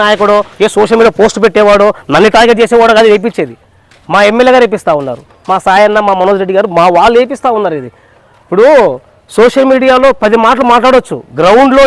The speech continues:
దిగి నిలబడి చేసేవాడికి నొప్పి తెలుస్తూ ఉంటది. ఇంకా పిల్లలు కొంతమందిని రెచ్చగొట్టి, ఒక, కొంతమంది నాయకులు కొంతమందిని రెచ్చగొట్టి, రెచ్చగొట్టి వాంటెడ్లీ పిల్లలకు వదులుతా ఉన్నారు. కానీ ఆ పిల్లలకు తెలియదు. తర్వాత పాపము రేపు పొద్దున ఇబ్బ-, already ఒక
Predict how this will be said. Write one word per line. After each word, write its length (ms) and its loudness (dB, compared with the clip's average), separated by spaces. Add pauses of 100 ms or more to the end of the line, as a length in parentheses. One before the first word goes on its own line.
దిగి 260 -2
నిలబడి 260 0 (100)
చేసేవాడికి 600 -2
నొప్పి 240 -4
తెలుస్తూ 320 -4
ఉంటది. 260 -8 (480)
ఇంకా 200 2 (560)
పిల్లలు 260 0
కొంతమందిని 520 -2
రెచ్చగొట్టి, 420 -4
ఒక, 80 -4 (260)
కొంతమంది 340 -2
నాయకులు 320 -2
కొంతమందిని 440 -2
రెచ్చగొట్టి, 500 -2 (500)
రెచ్చగొట్టి 440 -2 (400)
వాంటెడ్లీ 420 0
పిల్లలకు 240 0 (100)
వదులుతా 340 2
ఉన్నారు. 240 -4 (640)
కానీ 240 0
ఆ 80 -4
పిల్లలకు 300 0
తెలియదు. 240 -2
తర్వాత 260 0 (160)
పాపము 320 0 (240)
రేపు 140 -2
పొద్దున 240 2
ఇబ్బ-, 260 0
already 240 2
ఒక 160 -10